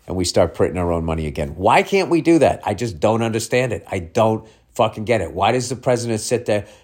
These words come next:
trying to guess what the Fed is gonna do? Clearly, the Fed is beyond whatever power the pre-, I'm not gonna get into this shit. Anyway,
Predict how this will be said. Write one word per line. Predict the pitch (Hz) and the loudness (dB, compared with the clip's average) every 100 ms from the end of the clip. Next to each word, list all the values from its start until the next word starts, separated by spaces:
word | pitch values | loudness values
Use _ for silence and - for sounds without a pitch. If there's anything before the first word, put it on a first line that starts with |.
| _ | _
trying | - 117 117 | -4 -2 0
to | 107 | -4
guess | 85 117 117 - - | 0 2 4 2 2
what | 107 - | 2 2
the | 98 | -2
Fed | - 107 101 | 0 0 0
is | - | -2
gonna | 107 92 | -2 -2
do? | 85 107 80 - _ _ _ _ _ _ _ _ _ _ _ _ _ _ _ _ _ - | -2 -2 -4 -12 _ _ _ _ _ _ _ _ _ _ _ _ _ _ _ _ _ -6
Clearly, | 131 139 131 120 | 2 4 4 2
the | 113 | 0
Fed | 101 - 127 113 | -2 -2 -2 -2
is | 98 92 | -4 -4
beyond | 113 104 113 113 107 98 92 - | -4 -2 0 0 -4 -8 -10 -6
whatever | 110 110 110 | -4 -4 -4
power | - 113 113 110 | -4 -2 0 -2
the | 101 | -4
pre-, | - 120 | -2 2
I'm | 131 135 | 4 4
not | 120 | 0
gonna | - | -6
get | 85 - | -10 -10
into | - | -10
this | - | -12
shit. | - - - | -10 -8 0
Anyway, | 156 139 104 | 2 4 4